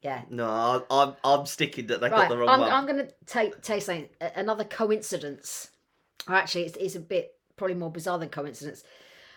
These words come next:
Speaker 1: Um, it's one of these crime programs. It's all
Speaker 2: Yeah.
Speaker 1: fact, so we, we know it's not fake news. Um, this fella tried to, um, oh, what happened? He tried to kill his wife.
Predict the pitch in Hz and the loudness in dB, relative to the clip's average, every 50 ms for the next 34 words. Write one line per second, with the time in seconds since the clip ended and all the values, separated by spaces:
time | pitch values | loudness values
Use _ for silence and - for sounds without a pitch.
0 | - - 196 202 202 196 202 240 214 226 214 202 196 - - - 214 196 175 165 | -10 -6 -2 0 0 0 0 0 0 0 0 -2 -2 -4 -6 -6 -6 -4 -4 -4
1 | - 165 143 139 127 - 139 139 107 151 151 - - - - - - - - 190 | -4 -6 -6 -6 -6 -8 -10 -10 -10 -12 -12 -10 -4 -2 0 0 -2 0 0 0
2 | 147 131 - - - - - - - 196 196 202 208 208 208 - 208 208 208 208 | 0 0 -2 -8 -12 -14 -10 -4 -2 -2 -2 -2 -2 -4 -4 -2 0 0 4 4
3 | 180 175 170 175 - 175 - - - 170 - - 175 165 160 151 143 - - - | 4 4 2 0 -4 -8 -10 -4 -4 -4 -4 -4 -6 -6 -6 -6 -8 -10 -14 -20
4 | _ _ _ - _ _ _ _ _ _ _ - - 185 185 190 208 208 - - | _ _ _ -20 _ _ _ _ _ _ _ -8 -2 0 0 0 0 -4 -4 0
5 | - 262 226 185 - 165 - 202 185 180 180 - 196 175 175 160 - - - 175 | 0 2 4 2 2 0 -2 -2 -2 -2 -2 0 -2 -2 -2 -2 -6 -6 -6 -4
6 | 175 175 170 175 175 170 165 - _ _ _ _ _ _ _ _ _ _ _ _ | -4 -4 -4 -4 -6 -8 -12 -16 _ _ _ _ _ _ _ _ _ _ _ _
7 | _ - - _ _ _ - 180 165 165 196 190 240 233 208 175 165 185 175 160 | _ -20 -20 _ _ _ -12 -10 -10 -6 -4 -4 -4 -2 -4 -4 -4 -6 -6 -8
8 | - _ _ _ _ - _ _ _ _ _ _ _ _ _ _ _ _ - - | -14 _ _ _ _ -20 _ _ _ _ _ _ _ _ _ _ _ _ -6 2
9 | 254 254 269 277 277 - 285 269 262 254 247 226 - - - - _ _ _ - | 6 6 6 6 6 4 6 6 6 6 4 0 -6 -12 -16 -20 _ _ _ -4
10 | - 240 220 202 180 202 196 170 147 127 131 - - - 151 - - | 2 2 2 2 2 0 -2 -2 -2 -6 -8 -12 -16 -20 -20 -20 -20